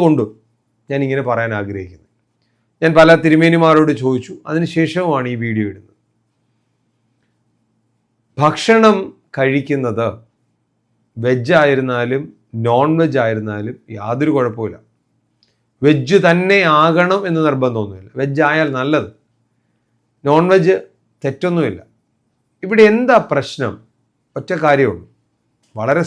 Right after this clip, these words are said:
സിമ്പിൾ കാര്യമാണ്. നമുക്കറിയാം, ചില സാഹചര്യങ്ങളിലും ഈ നോൺ വെജ് കഴിച്ചാൽ ചിലപ്പോൾ നമ്മുടെ വയർ അപ്സെറ്റ് ആകാനുള്ള സാധ്യതയുണ്ട്, ബവൽ പ്രോബ്ലംസ് ഉണ്ടാകാനുള്ള സാധ്യതയുണ്ട്. അങ്ങനെ ബവൽ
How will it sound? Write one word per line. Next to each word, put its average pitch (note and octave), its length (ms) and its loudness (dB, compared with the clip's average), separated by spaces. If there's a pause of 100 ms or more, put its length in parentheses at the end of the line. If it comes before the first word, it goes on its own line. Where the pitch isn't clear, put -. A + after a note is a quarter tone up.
സിമ്പിൾ D#3 300 -2 (100)
കാര്യമാണ്. G2 400 -6 (1120)
നമുക്കറിയാം, A#2 480 -2 (760)
ചില F#3 120 4 (140)
സാഹചര്യങ്ങളിലും D#3 760 0 (240)
ഈ - 20 -6 (160)
നോൺ C#3 280 0
വെജ് F3+ 260 0
കഴിച്ചാൽ A#2 420 -4 (320)
ചിലപ്പോൾ D#3+ 460 -4
നമ്മുടെ C3+ 300 -4
വയർ A#2+ 320 -2
അപ്സെറ്റ് D#3 420 -6
ആകാനുള്ള A2 420 -6 (640)
സാധ്യതയുണ്ട്, D3 500 2 (140)
ബവൽ D3 240 4 (100)
പ്രോബ്ലംസ് C#3 520 0
ഉണ്ടാകാനുള്ള A2+ 580 -4 (100)
സാധ്യതയുണ്ട്. G#2+ 500 -8 (960)
അങ്ങനെ A#3+ 260 4 (100)
ബവൽ F3+ 260 6